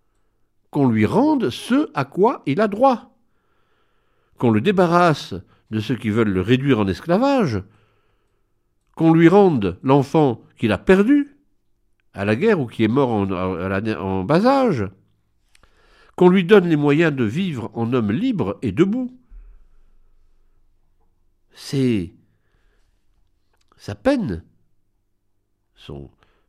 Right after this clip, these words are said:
son affliction en quelque sorte, puisqu'il est, je viens consoler les affligés, son affliction, ce qui le rend affligé, c'est ce qui pèse sur tous les hommes, sur toutes les générations d'hommes.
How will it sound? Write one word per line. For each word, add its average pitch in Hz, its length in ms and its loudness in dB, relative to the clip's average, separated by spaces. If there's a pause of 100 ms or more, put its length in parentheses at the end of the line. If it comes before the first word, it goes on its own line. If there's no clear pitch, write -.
son 90 220 -10
affliction 151 560 -6
en 107 120 -6
quelque - 300 -10
sorte, - 480 -8 (320)
puisqu'il 90 400 -10
est, 82 180 -4 (2250)
je 92 80 -10
viens 107 220 -4
consoler 117 480 -4
les 90 220 -4
affligés, 175 500 -6 (220)
son 214 240 -4
affliction, 262 680 -6 (200)
ce - 80 -10
qui 117 180 -8
le 117 120 2
rend 208 180 0
affligé, 147 600 -4 (1000)
c'est 147 420 -2 (420)
ce - 160 -8
qui 135 180 -6
pèse 269 340 -4
sur - 300 -8
tous 320 140 0
les 294 180 2
hommes, 277 340 -4 (1120)
sur 190 300 -4
toutes 302 240 -2
les 190 100 2
générations 196 600 -2
d'hommes. 240 500 -2